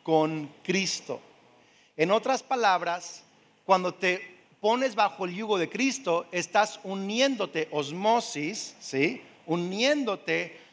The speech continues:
a la persona de Cristo. Y esto es lo que dice, escucha bien, Primera de Corintios uno treinta dice: "Pero por obra suya están ustedes en Cristo Jesús,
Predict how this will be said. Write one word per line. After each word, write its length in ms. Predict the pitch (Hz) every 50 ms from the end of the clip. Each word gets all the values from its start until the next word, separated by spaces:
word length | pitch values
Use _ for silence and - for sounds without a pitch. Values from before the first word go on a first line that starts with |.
| _ _ -
a 120 | 165 180
la 240 | 185 180 180 - -
persona 600 | 190 165 160 - - - 170 156 160 165 180 175
de 140 | 175 180 175
Cristo. 500 | - - 220 220 - - - - 131 - - - - - - - - - - _ -
Y 180 | 160 160 170
esto 800 | 190 - - - 220 - - - - 185 170 170 180 208 - - -
es 160 | 190 202 214
lo 160 | 226 247 240
que 120 | - 208 175
dice, 260 | 175 180 175 - 190
escucha 260 | - - 220 - 214
bien, 240 | 185 185 202 190 -
Primera 260 | 190 185 185 208 226
de 100 | 226 220
Corintios 560 | - 202 196 208 214 214 - 214 196 196 - -
uno 280 | 208 202 208 214 208 208
treinta 420 | - 226 240 247 247 233 - 170
dice: 420 | 160 175 175 - 196 180 175 - - - - - - _ _ _ _
"Pero 240 | - 196 196 196 196
por 240 | 196 185 185 214 214
obra 400 | 214 220 262 294 311 320 330 311
suya 680 | - - - - 254 233 208 190 156 165 160 160 170 - - - _ _ _ _ _ _ -
están 520 | 196 196 196 - - - 233 233 247 254
ustedes 680 | 285 285 - - - 226 214 214 214 220 214 214 -
en 160 | 196 185 180
Cristo 480 | - - 190 226 233 - - - 226 208
Jesús, 840 | - 170 165 - - - - 240 220 185 165 170 175 - - -